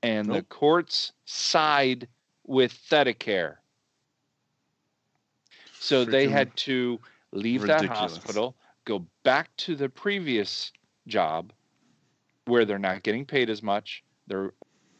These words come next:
Speaker 1: o-, being overworked, and Thedicare's, um, plea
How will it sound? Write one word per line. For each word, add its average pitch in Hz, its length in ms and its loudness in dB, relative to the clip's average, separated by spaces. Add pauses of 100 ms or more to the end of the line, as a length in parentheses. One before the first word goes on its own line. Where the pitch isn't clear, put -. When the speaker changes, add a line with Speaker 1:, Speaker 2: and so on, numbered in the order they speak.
(140)
Speaker 1:
o-, 107 220 0
being 110 280 0
overworked, 120 680 2 (400)
and 110 260 0
Thedicare's, 190 1000 0 (540)
um, 117 480 0 (1080)
plea 143 580 0